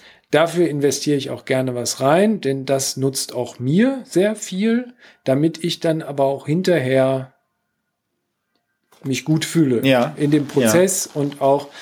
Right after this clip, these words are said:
Speaker 1: mit dem, was der Kunde mir dann auf, als Gegenleistung zurückgibt, ne, so, dass das einfach ein, ein, ein sehr gutes Verhältnis hat. Genau. Jetzt kann es sein, dass im Rahmen der Auftragsklärung ich Fragen stelle.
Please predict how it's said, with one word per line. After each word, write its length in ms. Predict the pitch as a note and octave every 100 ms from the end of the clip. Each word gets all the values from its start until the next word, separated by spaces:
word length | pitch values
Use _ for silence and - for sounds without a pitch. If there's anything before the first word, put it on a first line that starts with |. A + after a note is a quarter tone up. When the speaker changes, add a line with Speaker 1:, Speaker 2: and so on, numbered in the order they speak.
| - -
Speaker 1:
mit 200 | C#3 C3
dem, 320 | C3+ D3+ C#3+ C3+
was 260 | C3+ C3 C3
der 120 | C3
Kunde 320 | - D#3 D3
mir 180 | C#3 C3+
dann 180 | C3 C3
auf, 280 | C3 B2 - -
als 160 | B2+ A#2+
Gegenleistung 600 | C#3+ C3+ B2+ B2+ B2+ A#2
zurückgibt, 580 | C#3 G3+ F#3+ F3+ - D#3
ne, 260 | D3+ G3+ D#3
so, 200 | D#3 D3+ - - - -
dass 240 | C#3 -
das 440 | D#3 D#3 - -
einfach 400 | C#3+ C#3+ D3 C3+ C#3
ein, 520 | C3+ C3 C3 D3 B2+
ein, 340 | C3 B2+ B2
ein 340 | B2 B2 A#2+ C3
sehr 320 | B2+ C3+ C#3
gutes 380 | C3+ C3 C3+ B2
Verhältnis 580 | - A2+ A2+ A2 A2+ -
hat. 240 | - - _ - - - - -
Genau. 340 | C#3+ - - _ _
Jetzt 240 | D3 D3 D3+
kann 200 | F3 A3
es 120 | -
sein, 200 | F3 E3+
dass 160 | D3+ -
im 180 | F#3
Rahmen 320 | F#3 E3+ E3 D3
der 140 | C3
Auftragsklärung 960 | F3+ G3+ - G3+ - - F3 F#3 F3 F3
ich 400 | E3 E3+ - - -
Fragen 420 | - D3 D#3+ C3+
stelle. 360 | - G#2 F#2+